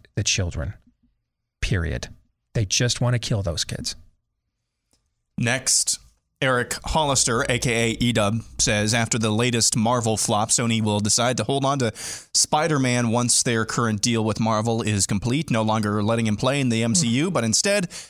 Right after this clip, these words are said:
Speaker 2: focusing his character in the Sonyverse."
Speaker 1: I'm gonna sell because we don't know that Thor will be a flop. This week will tell us.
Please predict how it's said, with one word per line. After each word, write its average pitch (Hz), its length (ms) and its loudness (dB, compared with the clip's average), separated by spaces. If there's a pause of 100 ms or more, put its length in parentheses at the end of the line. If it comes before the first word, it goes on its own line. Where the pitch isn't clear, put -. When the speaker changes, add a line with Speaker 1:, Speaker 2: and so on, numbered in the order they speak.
(180)
Speaker 2:
focusing 143 460 0
his 123 260 0
character 113 560 0
in 110 240 -2
the 107 60 0
Sonyverse." 104 1000 0
Speaker 1:
I'm 190 160 0
gonna 170 200 2
sell 156 420 2
because 131 260 0
we 147 140 2
don't 165 180 0
know 143 300 2
that 135 180 0
Thor 131 300 0
will 123 120 0
be 123 120 2
a 113 60 2
flop. 117 340 -2
This - 200 0
week 208 140 0
will 208 80 0
tell 135 220 0
us. - 240 -2